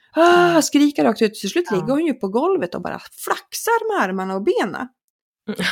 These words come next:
Speaker 1: Och då
Speaker 2: Ja.
Speaker 1: så säger jag så här, "Men vad fan håller du på med? Nu får du väl ta
Speaker 2: Ja.
Speaker 1: och ge dig."
Speaker 2: Mm.
Speaker 1: Men,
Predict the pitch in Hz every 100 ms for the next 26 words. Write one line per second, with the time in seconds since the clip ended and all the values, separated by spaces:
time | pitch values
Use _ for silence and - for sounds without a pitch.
0 | - 285 370 392 302 415 - _ - -
1 | 349 240 208 196 175 - - - - 196
2 | 220 214 302 233 185 190 202 208 226 240
3 | 403 466 175 - 214 277 285 311 302 165
4 | 202 190 233 - 359 - - - - -
5 | - - 175 240 247